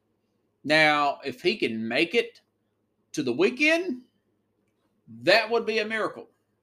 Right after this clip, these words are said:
If Tiger can make it to the weekend,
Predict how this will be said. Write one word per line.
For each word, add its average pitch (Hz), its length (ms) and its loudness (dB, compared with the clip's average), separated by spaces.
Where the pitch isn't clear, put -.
If 127 140 -14
Tiger 208 320 0
can 170 400 -10
make 190 240 -2
it 160 120 -8
to 175 100 -4
the 160 100 -4
weekend, 165 720 -4